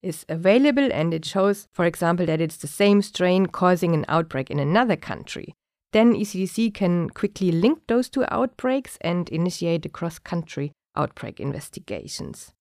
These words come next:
And also by offering the training in genomic epidemiology,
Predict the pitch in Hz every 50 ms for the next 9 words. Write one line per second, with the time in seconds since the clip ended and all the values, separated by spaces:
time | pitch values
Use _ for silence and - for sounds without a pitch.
0 | _ _ _ - - 220 214 214 214 147 233 233 262 233 190 202 190 - - 208
1 | - 240 226 220 220 214 214 175 160 185 180 175 160 - - - 180 202 226 247
2 | 254 233 208 185 190 180 - - 175 175 170 175 180 175 - - 170 - - 170
3 | 165 160 156 151 156 180 208 233 233 208 - 247 240 247 254 -